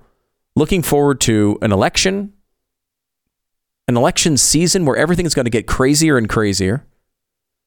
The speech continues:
where the desperation from the left has got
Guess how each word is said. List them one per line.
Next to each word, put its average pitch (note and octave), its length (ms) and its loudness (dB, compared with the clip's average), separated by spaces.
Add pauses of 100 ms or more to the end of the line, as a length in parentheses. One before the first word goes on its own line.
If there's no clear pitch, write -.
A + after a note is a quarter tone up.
(380)
where B2+ 640 2 (1000)
the B2+ 140 0
desperation F3 880 0
from C3 180 -2
the A#2+ 80 2
left A#2+ 320 0 (100)
has D#3 340 -6 (120)
got F#3+ 300 -2